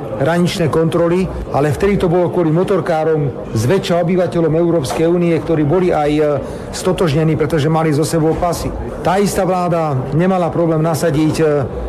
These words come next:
osem tisíc vojakov, policajtov, keď išlo o covid, ale keď ide o ochranu národných záujmov Slovenskej republiky, tak, e, nekoná. Keby Národná rada prijala takéto rozhodnutie,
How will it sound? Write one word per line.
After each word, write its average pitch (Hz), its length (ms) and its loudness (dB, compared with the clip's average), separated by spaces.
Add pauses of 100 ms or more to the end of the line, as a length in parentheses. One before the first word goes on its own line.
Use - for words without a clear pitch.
(200)
osem 175 300 0
tisíc 156 340 0
vojakov, 165 480 0
policajtov, 156 720 0 (320)
keď 151 160 0
išlo 180 280 2 (100)
o - 40 -6
covid, 165 380 -2
ale 143 220 0
keď - 180 0
ide 175 140 2
o 170 100 2
ochranu 160 480 0 (400)
národných 156 480 2
záujmov 156 380 0
Slovenskej 160 500 0
republiky, 156 540 0
tak, 143 280 0
e, 139 220 0 (220)
nekoná. 131 400 -2 (420)
Keby 190 380 2
Národná 196 400 0
rada 185 240 0 (480)
prijala 180 400 2
takéto 160 340 0
rozhodnutie, 160 680 2